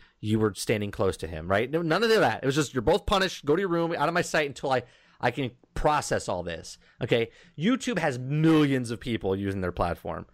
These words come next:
Millions. There's no way in hell they can be like, "Well, uh, Sarge McCluskey on, uh, Tuesday, the, uh,"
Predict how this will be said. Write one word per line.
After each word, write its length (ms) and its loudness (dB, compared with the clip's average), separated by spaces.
Millions. 640 2
There's 220 0
no 220 4
way 200 2
in 60 -6
hell 280 2
they 100 0
can 100 -6
be 100 -2
like, 280 2
"Well, 440 -8
uh, 480 0
Sarge 460 -2
McCluskey 720 -2
on, 240 -2
uh, 280 0
Tuesday, 680 -4
the, 340 -4
uh," 280 0